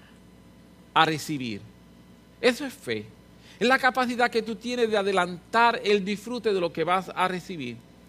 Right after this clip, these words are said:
Fe es hablar, es declarar lo que Dios ha dicho de ti. Eh, temporadas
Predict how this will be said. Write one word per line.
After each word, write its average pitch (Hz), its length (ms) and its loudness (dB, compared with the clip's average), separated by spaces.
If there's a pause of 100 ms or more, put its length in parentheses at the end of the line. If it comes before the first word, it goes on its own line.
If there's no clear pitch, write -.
(380)
Fe 190 240 2
es 202 140 0
hablar, 175 600 4
es 160 240 0
declarar 175 600 4
lo 156 180 2
que 156 140 -2
Dios 170 260 -4
ha 160 100 0
dicho 165 520 -4 (340)
de 160 180 -2
ti. 170 300 -4 (2750)
Eh, 165 360 -2 (140)
temporadas 208 880 4